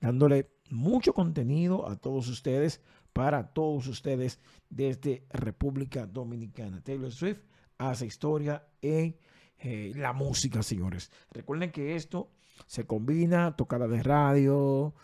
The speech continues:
ventas, reproducciones en streaming y también digital,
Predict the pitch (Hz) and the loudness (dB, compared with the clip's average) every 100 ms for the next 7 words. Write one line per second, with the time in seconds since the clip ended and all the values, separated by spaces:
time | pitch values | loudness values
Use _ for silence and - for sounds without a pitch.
0 | _ - 107 123 135 131 135 139 135 131 | _ -6 0 2 0 0 2 2 2 0
1 | 127 - - 117 101 95 - 131 123 123 | -2 -2 -2 -2 -2 -4 0 2 2 -2
2 | - 110 117 107 101 101 - 143 147 147 | -6 -8 -6 -6 -6 -8 -4 2 4 4
3 | 156 156 147 147 180 151 127 143 123 113 | 4 2 0 -4 -4 -4 -4 -4 -2 -2
4 | 110 - 151 | 0 0 0